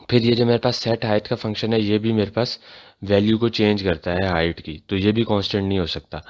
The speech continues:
लेकिन ये जो गेट का फंक्शन है ये सिर्फ वैल्यू गेट करता है, तो ये वैल्यू को चेंज नहीं कर रहा। तो अगर गलती से भी इसमें आप कोई ऐसा एक्शन परफॉर्म कर दें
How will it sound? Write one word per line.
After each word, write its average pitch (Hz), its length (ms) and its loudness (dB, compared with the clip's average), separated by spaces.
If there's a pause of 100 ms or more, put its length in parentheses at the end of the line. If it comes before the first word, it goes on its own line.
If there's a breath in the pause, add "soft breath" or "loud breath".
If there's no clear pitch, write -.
(420 loud breath)
लेकिन 117 300 4
ये 143 100 4
जो 135 120 2
गेट 123 260 2
का 147 100 2
फंक्शन 123 420 -2
है 135 80 2
ये 131 140 2
सिर्फ 135 280 0
वैल्यू 117 340 2
गेट 120 260 2
करता 90 300 -4
है, 87 60 -4
तो 101 120 -8
ये 110 180 2 (320)
वैल्यू 104 320 0
को 135 140 -4
चेंज 120 380 0
नहीं 113 200 2
कर 78 220 -4
रहा। 71 180 -8 (160 loud breath)
तो 135 100 6
अगर 135 260 2
गलती 113 340 0
से 151 160 0
भी 139 160 0
इसमें 127 280 -2
आप 110 240 -2
कोई 107 140 -2
ऐसा 101 220 -2
एक्शन 98 280 -2
परफॉर्म 87 440 -6
कर 110 200 0
दें 90 160 -2